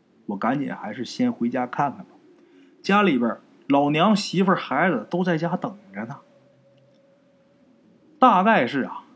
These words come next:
刚才冯新桥受了惊吓了，他觉着自己回家啊，在路上感觉自己都轻飘飘的，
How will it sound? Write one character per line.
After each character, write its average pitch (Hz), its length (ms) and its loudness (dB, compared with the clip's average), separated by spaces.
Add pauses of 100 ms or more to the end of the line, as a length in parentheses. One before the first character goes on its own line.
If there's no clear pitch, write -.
(420)
刚 139 220 0
才 107 520 -6 (720)
冯 120 160 2
新 120 200 2
桥 101 200 -6
受 104 260 -4
了 95 60 -8
惊 104 240 -4
吓 101 100 -8
了， - 140 -14 (1500)
他 233 140 6
觉 175 220 2
着 240 120 8
自 214 140 2
己 143 120 4
回 170 300 4
家 160 160 6
啊， 208 340 -2
在 170 140 0
路 185 300 4
上 92 140 -4
感 107 180 -6
觉 175 80 -2
自 190 120 -2
己 151 80 2
都 120 120 0
轻 180 200 0
飘 113 200 -2
飘 92 160 -14
的， - 120 -18